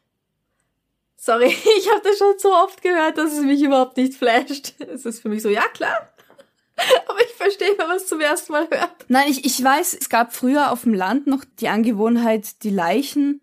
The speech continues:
Speaker 2: zu fotografieren und dann die Fotos von den Leichen, von den frisch Verstorbenen aufzuhängen im Familienalbum, Familienstammbaum.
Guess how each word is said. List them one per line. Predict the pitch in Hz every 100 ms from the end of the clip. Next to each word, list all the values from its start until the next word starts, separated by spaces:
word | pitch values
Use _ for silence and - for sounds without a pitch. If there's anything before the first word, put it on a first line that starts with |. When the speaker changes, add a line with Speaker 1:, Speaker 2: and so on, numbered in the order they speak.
| _
Speaker 2:
zu | -
fotografieren | 214 233 233 226 202 - 226 269 330 320
und | - 247 247
dann | 226 233
die | 220
Fotos | - 233 240 269
von | - 233
den | 202 202
Leichen, | 185 202 302 - 214
von | 190 208
den | 208
frisch | 202 254 262
Verstorbenen | 233 226 196 214 247 233 190
aufzuhängen | - 180 - 185 170 160 160 -
im | 185
Familienalbum, | 180 180 185 190 180 170 165 - 170 165 165 160 - -
Familienstammbaum. | 185 180 180 175 - 170 175 165 170